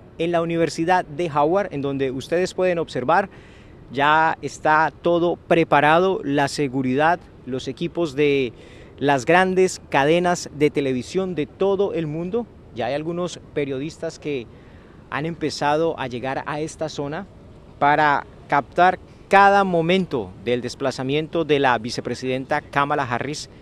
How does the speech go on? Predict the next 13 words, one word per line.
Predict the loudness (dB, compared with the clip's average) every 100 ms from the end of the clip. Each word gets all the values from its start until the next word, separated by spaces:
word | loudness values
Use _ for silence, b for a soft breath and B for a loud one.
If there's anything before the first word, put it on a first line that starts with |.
| B B B -6
quien | -4 -2
recibirá | -4 -6 -2 0
los | 0 -2
resultados | -8 -6 -2 -2 -2 -12
aquí | -10 -8
en | -6
la | -6
Universidad | -6 -8 -8 -8 -6 -6
de | -8 -8
Howard. | -8 -8 -2
¿Pero | 0 0
por | 0 0
qué | 0 0